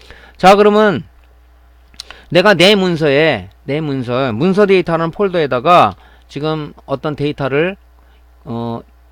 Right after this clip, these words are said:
여섯 대 피씨가 있다 그러면 공통으로 사용할 거를 일 번 사용자가 만들었어요. 똑같은 문서를 여섯 사람이 다 만들 필요는 없-, 없지 않습니까? 하나를 만들어서 집어넣었어요. 그러면 이 번, 삼 번, 사 번, 오 번, 육 번 피씨가 이 공유에 놨으니까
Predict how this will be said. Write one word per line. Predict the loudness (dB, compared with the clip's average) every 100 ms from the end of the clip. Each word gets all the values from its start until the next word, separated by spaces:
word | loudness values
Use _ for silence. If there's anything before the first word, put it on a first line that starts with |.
| _ -2
여섯 | -2 -2
대 | -4
피씨가 | -6 -4 -2 0
있다 | 0
그러면 | -2 -2 -4 -6
공통으로 | -6 -8 -6 -6 -6
사용할 | -6 -4 -2 -4
거를 | -2 -4 -6 -10 -20 -18 -4
일 | -2 0
번 | -2
사용자가 | -4 -6 -4 -4 -2
만들었어요. | -2 -2 -6 -6 -6 -4 -4 -6 -14 _ _ _
똑같은 | -6 -2 -2 -2
문서를 | -4 -2 0 0
여섯 | -2 -2
사람이 | -6 -4
다 | -4
만들 | -4 -6
필요는 | -10 -10 -10
없-, | -14 -16
없지 | -12 -6
않습니까? | -6 -8 -12 -8 -8 -8 _ _ _
하나를 | -8 -4 0
만들어서 | 0 0 -2 -4 -8
집어넣었어요. | -10 -6 -6 -6 -6 -8 -6
그러면 | -6 -6 -4 -6 -10 -20 -14 -4
이 | 0
번, | 2 2
삼 | 0
번, | 0 0
사 | 2
번, | 2
오 | 2 0
번, | -2
육 | -4 -4
번 | -4
피씨가 | -6 -10 -2 0 0 -4 -20 _ _
이 | -12
공유에 | -4 0 0 2
놨으니까 | 0 -2 -8 -2 0 0